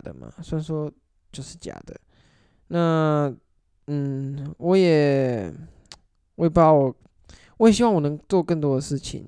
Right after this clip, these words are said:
去改变这种现况。只能说我太软弱，太弱了，我做不到什么太大改变的事。所以我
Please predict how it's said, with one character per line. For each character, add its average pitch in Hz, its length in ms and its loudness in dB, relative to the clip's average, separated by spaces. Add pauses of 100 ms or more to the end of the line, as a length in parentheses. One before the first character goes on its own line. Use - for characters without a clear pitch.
去 139 280 -4 (220)
改 98 160 -8
变 131 240 -6
这 131 80 -10
种 110 160 -10
现 - 260 -14
况。 - 240 -14 (1300)
只 - 140 -10
能 160 100 0
说 196 460 2
我 156 100 0
太 190 220 -2
软 131 220 -2
弱， 127 280 2
太 131 320 -4 (440)
弱 147 420 2
了， 131 240 -12
我 143 140 -6
做 147 160 -4
不 143 80 -14
到 131 340 0
什 - 100 -18
么 123 160 -12
太 139 160 -4
大 123 160 -6
改 - 160 -14
变 107 160 -12
的 - 80 -16
事。 - 160 -16
所 156 160 -4
以 156 220 -2 (840)
我 165 640 6